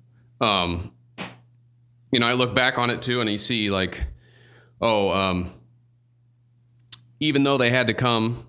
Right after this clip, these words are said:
and have someone work for 'em, e-, or even though they had to go and be slave, enslaved to someone just so that they could get their food and daily needs,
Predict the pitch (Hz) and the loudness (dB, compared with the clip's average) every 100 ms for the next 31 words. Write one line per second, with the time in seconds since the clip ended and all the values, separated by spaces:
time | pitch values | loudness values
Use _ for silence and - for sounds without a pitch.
0 | - 104 113 107 123 117 110 107 - 92 | -6 0 0 2 2 2 2 0 0 0
1 | 90 117 - - - _ _ _ - 151 | 2 0 -4 -14 -20 _ _ _ 2 2
2 | 160 147 139 147 143 127 123 117 113 113 | 2 2 2 2 2 2 0 0 2 2
3 | 98 101 95 - 113 107 104 - 98 98 | 2 2 0 -2 -2 0 -2 -2 -4 -2
4 | 95 92 - 95 87 92 98 98 92 85 | -2 -2 0 0 0 0 -2 -2 -4 0
5 | 87 90 85 80 85 - 92 82 85 87 | -2 0 -2 0 -2 -2 -2 0 0 0
6 | 82 78 78 71 - | 0 0 -2 -4 -8